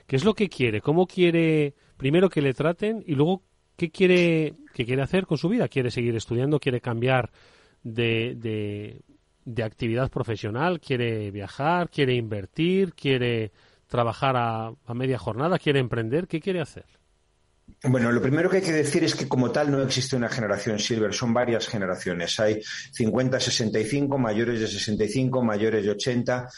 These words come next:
Speaker 2: pero bueno, en definitiva creo que me estás preguntando por la generación de los cincuenta y pico. Entonces, eh, la generación de los cincuenta y pico quiere conciliar la vida con el trabajo.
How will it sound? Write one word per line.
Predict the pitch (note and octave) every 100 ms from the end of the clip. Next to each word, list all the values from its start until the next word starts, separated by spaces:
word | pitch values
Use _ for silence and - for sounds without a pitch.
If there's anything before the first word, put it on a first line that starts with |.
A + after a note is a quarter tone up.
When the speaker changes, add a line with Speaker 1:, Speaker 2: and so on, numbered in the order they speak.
| - -
Speaker 2:
pero | A#2
bueno, | B2 A#2
en |
definitiva | A#2 B2+ A#2+ D3+ D3+
creo | C#3+
que | D3
me |
estás | C#3 C3+ -
preguntando | - C3+ B2+ C3 C3+ C3
por | A2
la | G#2+
generación | A2+ G2+ F#2+ A#2+ A#2
de | G#2+
los | G2 -
cincuenta | G2 F#2+ F#2
y | -
pico. | - - - - - - -
Entonces, | A2 G#2 A#2+ A2+ B2+ B2 A#2 -
eh, | B2+ A2+ A2+ A2
la | A2+
generación | B2 A#2 C#3+
de | E3
los | D#3
cincuenta | E3 D3 C#3
y | C#3
pico | C#3 D3+ D#3
quiere | - C#3 C#3+ D3+ D3
conciliar | C3+ A2 G#2+ A#2 G#2+ A2+ C3 C#3 B2
la | A2+ A2
vida | B2+ C3+ C3
con | B2 G#2+
el | G2
trabajo. | - F2+ F2 - E2+